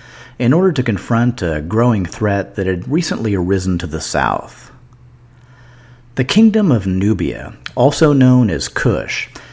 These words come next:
had challenged the southern borders of Egypt virtually since the country's inception. Low-intensity conflict between the two states had been a relative constant across the intervening millennia,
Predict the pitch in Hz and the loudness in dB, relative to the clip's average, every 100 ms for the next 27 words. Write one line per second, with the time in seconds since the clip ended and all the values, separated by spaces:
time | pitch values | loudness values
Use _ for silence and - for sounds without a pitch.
0 | - 147 135 127 - 170 202 202 170 113 | -8 -2 -2 -2 -2 0 0 0 0 -2
1 | 95 - 143 139 117 110 120 113 101 82 | -4 -2 0 2 2 2 2 2 0 -4
2 | - 104 104 104 - 101 92 156 175 135 | -4 -4 0 -2 -2 -8 -2 -2 2 2
3 | 98 85 82 113 87 82 - 95 101 82 | 2 0 -4 -6 -6 -6 -4 -2 -2 -4
4 | 73 - 87 82 - - - - - - | -4 -4 -4 -4 -6 -10 -20 -20 -20 -20
5 | - - - - - - - 123 180 185 | -20 -20 -20 -20 -20 -10 0 4 4 2
6 | 139 165 - 123 87 - 104 110 - 110 | 0 -2 -2 -4 -4 -2 -2 -2 -2 -2
7 | 101 98 104 - 147 131 90 - 64 - | -2 -4 -4 0 2 2 0 -4 -8 -4
8 | 71 64 - 110 113 175 143 113 110 131 | -4 -4 -4 -4 -2 0 0 0 0 2
9 | 131 95 - - 107 - 113 92 - 117 | 2 0 -2 -2 -2 -4 -4 -4 -2 -2
10 | 110 - 85 78 90 80 90 85 78 69 | -2 -2 -6 -4 -4 -2 0 0 -2 -2
11 | 78 78 - - - | -4 -4 -6 -12 -16